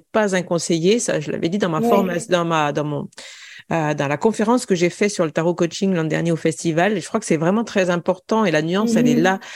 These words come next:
Speaker 1: On n'est pas
Speaker 2: Oui.
Speaker 1: là pour conseiller. Et je pense qu'en, qu'en tant que tarologue, on fait aussi souvent cette erreur.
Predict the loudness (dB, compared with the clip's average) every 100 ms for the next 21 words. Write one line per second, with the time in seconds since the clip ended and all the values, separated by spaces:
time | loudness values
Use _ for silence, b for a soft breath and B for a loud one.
0 | B -2 0 0 0 0 4 4 2 -2
1 | -2 0 0 0 0 0 0 2 2 2
2 | 0 0 0 -2 -4 -6 -2 0 0 0
3 | 0 0 2 4 4 2 0 0 -4 0
4 | 0 0 -4 -2 0 0 0 0 0 2
5 | 2 0